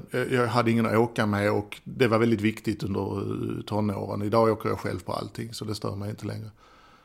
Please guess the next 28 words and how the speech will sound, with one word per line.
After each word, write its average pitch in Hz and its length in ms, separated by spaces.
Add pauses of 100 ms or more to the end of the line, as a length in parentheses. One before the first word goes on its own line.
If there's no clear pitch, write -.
(840)
Men 131 160
av 151 120
allt - 580 (640)
jävla 190 540
dumt 113 640 (340)
jag 123 180
någonsin 190 800
har 175 180
hittat 175 380
på, - 200 (640)
någonsin, 131 720 (1160)
så - 160
är 160 100
ju 143 140
möjligheten 135 760
att 107 120
få 120 80
sitta 160 380
ner 139 340 (540)
och 135 100
snacka 127 260
skit 127 460
med 107 100
Dream 131 300
Theater 113 440
över 110 300
en 110 100
middag 127 420